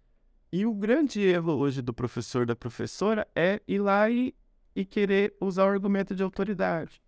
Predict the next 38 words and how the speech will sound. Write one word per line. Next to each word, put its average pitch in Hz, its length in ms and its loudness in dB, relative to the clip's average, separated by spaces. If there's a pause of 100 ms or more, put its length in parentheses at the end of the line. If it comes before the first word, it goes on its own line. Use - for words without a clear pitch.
Dizer, 131 200 -2
"Não, 202 160 4
eu 233 160 6
sou - 180 -4
professor 170 500 -4
e 202 60 0
você 185 260 -6
tem 90 160 -4
que." 87 200 -6 (520)
Não 120 160 2
é 269 100 2
assim - 280 -2
que 143 80 -10
funcionam 123 460 -4
mais 117 240 -2
as 113 100 -12
coisas. 117 380 -6 (720)
É, 127 240 2 (1500)
é 147 100 0
mostrar 190 540 2
que, 214 300 -4
tá - 180 -4
bom, 196 220 -2
eu 180 120 0
como 185 280 -4
professor, 180 680 -2 (460)
eu 170 140 0
conheço 208 400 0
esse - 180 -8
mundo 117 260 0
também 107 300 -2
que - 100 -12
você 107 240 -6
tá 113 160 -8
co-, - 220 -8
que - 160 -4
você 113 240 -4
conhece. 110 480 -4